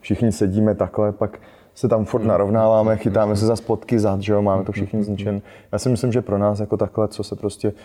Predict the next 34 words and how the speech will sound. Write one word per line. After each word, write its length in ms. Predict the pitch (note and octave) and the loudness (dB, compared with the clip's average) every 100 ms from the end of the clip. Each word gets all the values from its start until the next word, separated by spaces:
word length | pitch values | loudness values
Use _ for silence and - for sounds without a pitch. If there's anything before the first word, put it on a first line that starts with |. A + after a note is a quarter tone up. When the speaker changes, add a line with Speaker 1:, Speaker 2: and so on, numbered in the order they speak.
| - | -14
Speaker 1:
co 140 | - G#2 | -10 -8
sportujeme 600 | - F#2 E2+ G2 F#2+ F#2+ | -4 -4 0 0 2 0
jednou 260 | F#2+ F#2+ | 0 -2
měsíčně, 600 | E2+ D#2+ - - F#2 E2+ - _ | -2 -6 -8 -10 -10 -10 -12 _
asi 180 | - - | -10 -6
bych 140 | F2+ - | -4 -2
to 100 | G2+ | -4
taky 200 | - G#2 | -2 -4
nepřeháněl, 420 | F#2 - G2+ G2+ | -4 -4 0 0
Speaker 2:
Hmm. 80 | F#2 | 0
Speaker 1:
že 100 | F#2 | -2
bych 140 | F2+ | -4
chodil 360 | - F#2 F#2 F2+ - - - - - _ | -2 -2 0 -2 -6 -20 -20 -20 -20 _
každý 340 | - F2 F2 F#2+ | -6 -4 -2 -2
čtrnáct 480 | - G2 F#2+ F2+ E2+ | -2 0 2 0 0
dní. 120 | E2+ | -4
Speaker 2:
To 100 | - | -6
asi 220 | - B2+ | -4 -4
ne, 160 | A2 - | -4 -8
ale 160 | - G2 | -2 0
Speaker 1:
Víš 100 | B2+ | 2
co, 160 | C#3+ A#2+ | 2 2
ono 160 | B2 | 2
je 80 | A#2+ | 2
to 100 | C3+ | 2
nejhorší. 600 | A#2+ G2 F#2 - F#2 G#2 - | 2 0 0 -2 -4 -6 -4
Mě 140 | G#2+ | 0
vždycky, 380 | A2 G#2+ - A2 A2 | 2 0 0 -2 -2
když 120 | G#2 | -4
jsem 140 | G#2+ | -4
chodil 220 | G2+ G#2+ | 0 0
k 80 | G2+ | -2
fyzioterapeutovi, 960 | - F#2 F#2+ F#2 G2 F#2+ F#2+ G2 F#2 F#2 - - - _ - | -4 -4 -2 0 0 2 0 0 0 -2 -8 -20 -20 _ -6
řekl: 220 | F#2+ | -4